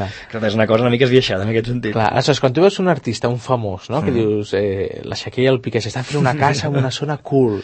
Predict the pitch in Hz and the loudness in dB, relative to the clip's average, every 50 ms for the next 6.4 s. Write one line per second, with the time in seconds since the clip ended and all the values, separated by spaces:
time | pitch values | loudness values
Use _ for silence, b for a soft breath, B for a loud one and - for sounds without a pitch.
0 | - - - - - - - 135 113 107 123 117 110 110 110 104 95 92 - 113 | -8 -14 -18 -18 -12 -6 -2 -2 0 2 2 4 4 4 2 2 0 -2 -8 -6
1 | 107 127 117 104 101 - - 95 - - B B B B B B B B B B | -4 -4 -4 -4 -6 -8 -10 -10 -12 -12 B B B B B B B B B B
2 | _ - 127 131 127 117 - - - 113 113 123 139 139 131 160 185 160 - - | _ 2 4 4 4 2 0 -4 -2 0 2 4 4 6 6 4 4 2 2 -2
3 | 104 101 - 127 - - 120 113 117 117 113 139 175 165 113 107 107 - - 113 | -4 -4 -4 -4 -4 -2 -2 -2 -2 0 4 6 6 6 6 4 0 -6 -6 -4
4 | 113 110 - 117 117 117 - 160 160 143 107 101 104 - 117 113 110 110 110 120 | -4 -2 0 -2 -2 2 4 6 6 6 6 2 0 -2 -2 0 0 0 0 0
5 | 147 170 175 139 98 - - - - 123 110 110 104 - - - 113 107 98 101 | 2 2 4 2 2 0 -4 -4 -2 -2 -2 -2 -4 -4 -4 -2 0 0 2 2
6 | 107 151 220 240 - - - - - | 2 0 0 -2 -8 -14 -16 -18 -14